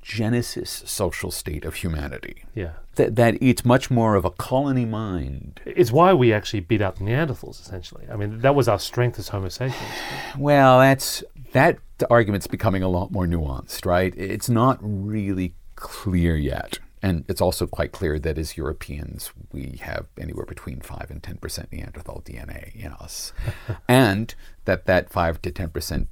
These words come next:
Speaker 1: Neanderthal D N A isn't the same in Europeans. It's actually quite widely distributed. So Europeans actually contain a huge fragment of Neanderthal D N A, but any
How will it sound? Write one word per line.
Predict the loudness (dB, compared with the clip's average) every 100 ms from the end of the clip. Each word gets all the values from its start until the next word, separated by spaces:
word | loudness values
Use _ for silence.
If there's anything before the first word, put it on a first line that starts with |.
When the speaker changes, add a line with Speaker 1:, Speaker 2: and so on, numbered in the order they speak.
| -8
Speaker 1:
Neanderthal | -12 -6 -2 0 -2 -4 -6
D | -4 -4
N |
A | -2 -2 -4 -8 -12 -8
isn't | -6 -6 -6
the | -8
same | 0 2 2 -2 -10
in | -10 -8
Europeans. | -6 -8 -10 -14 -12 -14 -12
It's | -10 -8
actually | -8 -6 -8
quite | -6 -8 -8
widely | -10 -10
distributed. | -10 -4 -4 -4 -6
So | -6
Europeans | -2 0 0 -4 -6 -4
actually | -4 -6 -10
contain | -8 -8 -6 -6
a |
huge | -8 -12 -8 -6 -6 -6
fragment | -4 -4 -4 -14 -14
of | -12 -10
Neanderthal | -8 -6 -8 -8
D | -10 -10
N | -10
A, | -12 -16 -18 -16 -6
but | -6 -6 4
any | 8 8 8